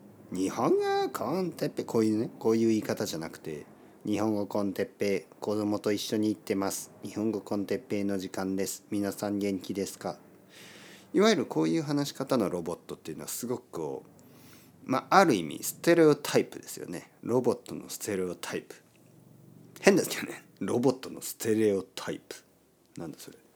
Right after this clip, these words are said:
ね。えー、なんか古いイメージですよね。でも、まあ、現実的には、まあ、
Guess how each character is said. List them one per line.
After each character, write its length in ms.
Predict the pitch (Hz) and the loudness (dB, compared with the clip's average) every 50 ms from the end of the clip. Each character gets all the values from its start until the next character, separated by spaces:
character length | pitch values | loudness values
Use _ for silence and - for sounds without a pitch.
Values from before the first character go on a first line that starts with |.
| _ _ - | _ _ -18
ね。 120 | - - - _ _ - - - - - - - - - - - - - - - - _ _ - | -16 -16 -18 _ _ -20 -20 -20 -20 -20 -20 -20 -20 -20 -20 -20 -20 -20 -20 -20 -20 _ _ -2
え 800 | - 143 143 139 139 135 135 131 131 131 131 127 120 104 - - _ _ _ _ _ _ _ _ _ _ _ _ _ | 0 2 4 4 4 4 4 2 2 2 2 0 0 -2 -4 -8 _ _ _ _ _ _ _ _ _ _ _ _ _
ー、 40 | 143 | -2
な 80 | 156 | -2
ん 40 | 127 | -2
か 180 | - 87 85 - - _ _ | -2 -4 -8 -8 -10 _ _
古 400 | - - - - 185 190 202 165 | -16 -6 0 2 6 8 8 8
い 200 | 113 85 - - - _ _ - | 8 6 2 -6 -16 _ _ 2
イ 100 | 135 120 | 2 2
メ 120 | 107 90 | 2 0
ー 80 | 78 69 | -4 -8
ジ 100 | - - | -10 -12
で 80 | - | -12
す 120 | - - - | -12 -12 -10
よ 80 | - | -8
ね。 200 | - 120 123 - _ - - _ - | -8 -10 -10 -12 _ -20 -20 _ -8
で 100 | - 180 | -4 0
も、 460 | 170 156 151 147 135 107 95 95 - - _ _ _ _ | 2 2 4 4 2 0 -2 -4 -10 -16 _ _ _ _
ま 100 | - 127 | -8 -8
あ、 40 | - | -6
現 260 | - 104 101 117 151 | -4 -4 -2 0 0
実 280 | 170 190 208 196 - - | 0 0 -2 -4 -4 -4
的 200 | - 175 175 180 | -4 -4 -4 2
に 140 | 180 180 139 | 2 2 2
は、 420 | 95 - 87 85 80 73 69 - - _ - - - - - - _ _ _ _ _ _ _ | 2 0 -4 -8 -8 -10 -12 -14 -18 _ -20 -20 -20 -20 -20 -20 _ _ _ _ _ _ _
ま 380 | 110 107 101 92 80 71 67 | -8 -6 -6 -6 -8 -10 -14
あ、 40 | - | -18